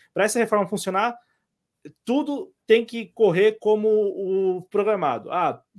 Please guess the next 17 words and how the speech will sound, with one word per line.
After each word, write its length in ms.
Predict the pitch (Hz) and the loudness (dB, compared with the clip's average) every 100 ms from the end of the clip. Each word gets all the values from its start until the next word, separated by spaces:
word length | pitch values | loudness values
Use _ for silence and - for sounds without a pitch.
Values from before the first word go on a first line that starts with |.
| - 143 147 165 | -14 -10 -10 -8
nós 140 | 156 | -6
teremos 260 | 180 185 220 | -4 -2 -2
esses 300 | 233 202 190 | -2 -6 -8
impostos 440 | 165 175 156 147 | -2 0 0 -2
aqui, 340 | 143 - 214 | -6 -6 -6
os 120 | 240 175 | -4 -4
estados 280 | 185 160 | -2 -2
não 100 | 202 | -2
podem 280 | 208 190 180 | -4 -4 -4
criar 260 | 170 160 151 | -4 -2 2
outros, 460 | 196 240 233 - _ _ | 2 2 -2 -18 _ _
os 120 | 175 170 | -8 -4
municípios 380 | 196 208 214 | -4 -6 -6
não 120 | 214 214 | -6 -2
podem 260 | 214 202 | -2 -2
criar 220 | - 214 | -2 -2
outros. 360 | 180 120 - | 0 -2 -8